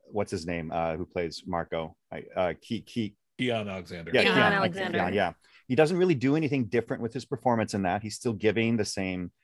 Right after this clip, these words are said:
Speaker 1: Marco performance, but it's the way it's shot, it's the way it's edited. It just, it's lacking, uh, so much in that moment that, that it's had before. And, uh, like,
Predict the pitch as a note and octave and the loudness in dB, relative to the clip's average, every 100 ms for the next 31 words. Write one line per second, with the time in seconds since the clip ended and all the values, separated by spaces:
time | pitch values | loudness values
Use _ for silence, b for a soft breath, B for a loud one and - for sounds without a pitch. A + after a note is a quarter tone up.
0 | _ _ _ - G#2 - F3 F#3+ - G#3+ | _ _ _ 2 2 4 0 0 0 4
1 | G3 F#2+ - A2+ G#2 - G#2 G#2 G#2+ G#2 | 4 2 -2 -4 -4 -2 2 4 6 4
2 | E2+ E2 - - - F#2+ G#2+ E2 - F2 | 0 -6 -12 -6 0 2 2 0 -6 -6
3 | E2 E2 - G2+ G2 F2+ E2 D#2 F2 - | -6 -6 -4 -4 0 -2 -2 -8 -12 -14
4 | _ _ b b b F2+ - F#2 F#2+ F#2+ | _ _ b b b -12 -8 0 2 2
5 | - F2+ E2 D2 _ _ _ _ _ _ | -2 -4 -6 -12 _ _ _ _ _ _
6 | F2+ F2+ E2+ D#2+ D2+ D#2 - - B2 A2 | 0 2 4 2 0 -2 -6 0 2 4
7 | F#2 C2+ - F2 F2+ D#2 F#2 F2 D#2 D2 | 2 -2 -8 -6 -4 -2 -2 -2 -4 -6
8 | D#2+ - E2 D#2+ - F#2+ D#2 E2 G#2 F#2 | -8 -8 -8 -8 -2 -2 -2 -4 0 0
9 | D#2 - - F#2 F2 F2+ F2 D2+ - - | 0 -6 -4 -4 -2 -2 -2 -2 -8 -8
10 | F#2 | -8